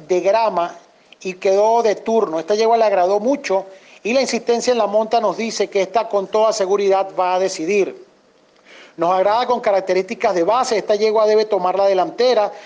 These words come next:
La vez pasada por incómodo puesto de salida, realmente no tuvo un buen brinco, pero buscó la punta con rapidez y se mantuvo. Al final mantuvo, en este caso contó con la fuerza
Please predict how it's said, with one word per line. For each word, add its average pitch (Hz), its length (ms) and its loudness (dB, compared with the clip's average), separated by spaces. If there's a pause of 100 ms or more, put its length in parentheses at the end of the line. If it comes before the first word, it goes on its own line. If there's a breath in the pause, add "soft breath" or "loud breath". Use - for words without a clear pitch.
(160 loud breath)
La 170 100 2
vez 180 120 2
pasada 214 420 -2
por 208 160 -2
incómodo 196 560 0
puesto 190 340 -2
de 196 60 2
salida, 254 640 0 (800 soft breath)
realmente 208 500 0
no 220 140 0
tuvo 247 340 2
un 190 100 -2
buen 214 200 0
brinco, 208 500 -2 (320 loud breath)
pero 269 260 4
buscó 240 320 0
la 240 200 2
punta 247 360 -2
con 233 240 0
rapidez 240 640 0
y 247 120 -4
se 220 180 0
mantuvo. 185 680 0
Al 180 120 0
final 196 360 -2
mantuvo, 233 640 0
en 190 60 0
este 196 200 -4
caso 226 380 0
contó 196 320 -2
con 233 140 0
la 208 100 0
fuerza 220 480 -2